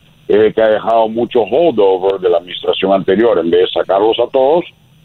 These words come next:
y meter gente de su confianza, simplemente ha dejado un montón de gente en posiciones de, de la administración anterior.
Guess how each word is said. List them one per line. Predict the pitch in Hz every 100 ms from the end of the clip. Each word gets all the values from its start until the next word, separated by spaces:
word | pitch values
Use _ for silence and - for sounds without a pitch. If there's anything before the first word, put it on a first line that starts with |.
| _
y | 92
meter | 90 82 98
gente | 98 107 95
de | 110 101
su | - 113
confianza, | 127 123 - 127 127 - 185 - _ - _ -
simplemente | 104 95 95 98 98 98
ha |
dejado | 95 90 98 98
un | 95 95
montón | 92 78 98
de | 90
gente | 95 95 101
en |
posiciones | 90 85 80 92 98 95 87 -
de, |
de | 80
la | 80
administración | 82 80 92 82 98
anterior. | 95 120 175 156